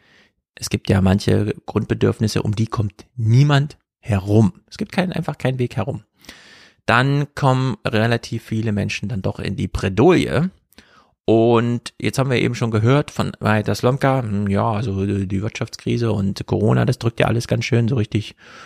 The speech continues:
fluffig wird's ja nicht, stellt sich raus.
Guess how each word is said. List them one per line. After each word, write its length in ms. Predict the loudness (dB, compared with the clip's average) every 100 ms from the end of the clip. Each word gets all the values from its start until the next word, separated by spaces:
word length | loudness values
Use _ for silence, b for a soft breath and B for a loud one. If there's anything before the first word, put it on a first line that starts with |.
| B
fluffig 600 | -8 0 2 2 0 -2
wird's 360 | 2 2 2 -4
ja 160 | -2 -2
nicht, 400 | 0 0 -2 -4
stellt 240 | -2 -2
sich 260 | -2 -4 -4
raus. 460 | -2 0 -2 -6